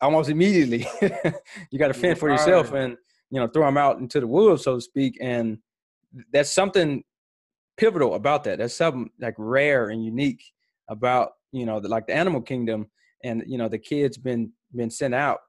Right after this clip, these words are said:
Speaker 1: the children been sent out, and they find their own way, you know,
Speaker 2: Yeah.
Speaker 1: all on their own, you know, with, you know, slight guidance, you know,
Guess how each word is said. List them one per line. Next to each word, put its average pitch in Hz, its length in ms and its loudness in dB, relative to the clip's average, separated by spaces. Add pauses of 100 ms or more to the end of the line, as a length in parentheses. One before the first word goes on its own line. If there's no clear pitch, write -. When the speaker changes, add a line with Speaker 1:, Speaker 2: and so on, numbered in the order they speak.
Speaker 1:
the 120 80 -10
children 131 320 -6
been 120 160 -4
sent 135 220 -6
out, 139 360 -2
and 117 420 -6 (200)
they 117 80 -6
find 135 380 -6
their 120 180 -4
own 131 160 -4
way, 117 300 -6 (1200)
you 131 120 -4
know, 113 120 0
Speaker 2:
Yeah. 107 200 -4
Speaker 1:
all 147 240 4
on 143 120 4
their 135 160 4
own, 123 420 0
you 127 100 -6
know, 117 160 0
with, 117 180 0
you 151 80 -6
know, 156 120 0
slight 190 340 0
guidance, 175 680 0 (120)
you - 100 -20
know, - 80 -14